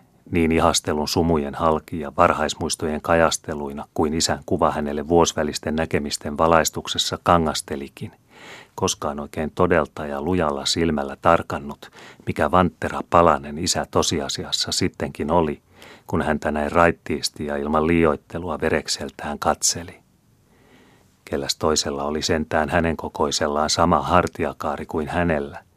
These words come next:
ja kelläs toisella keskimitan miehellä oli runko rakettu samaan valtaan kuin isällä, selässä sitkaus, vyötäreumissa ripeä varo ja väkevä valppaus, niskassa mahti kuin jykyrissä ja anturatanassa voimanpotko,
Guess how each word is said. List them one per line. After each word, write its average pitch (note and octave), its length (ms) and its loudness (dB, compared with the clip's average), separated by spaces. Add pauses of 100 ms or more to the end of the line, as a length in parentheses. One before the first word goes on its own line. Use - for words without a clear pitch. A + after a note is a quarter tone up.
(460)
ja F#2+ 60 -2
kelläs D#2+ 400 2
toisella D#2+ 500 2
keskimitan D2 680 -2
miehellä D2+ 520 0
oli D2+ 220 -6
runko E2 360 0
rakettu D#2+ 500 -2
samaan D#2+ 500 0
valtaan E2 500 4
kuin D#2 200 -6
isällä, D2+ 540 -4 (460)
selässä D#2+ 520 2
sitkaus, - 800 -4 (300)
vyötäreumissa D2+ 920 0
ripeä D#2 500 -2
varo D#2+ 420 2
ja D#2 140 -2
väkevä D2 440 0
valppaus, D2+ 760 0 (440)
niskassa - 540 0
mahti D#2+ 400 2
kuin D2+ 240 -4
jykyrissä D#2+ 680 -2 (120)
ja D#2+ 140 4
anturatanassa D#2 840 0
voimanpotko, D#2+ 880 0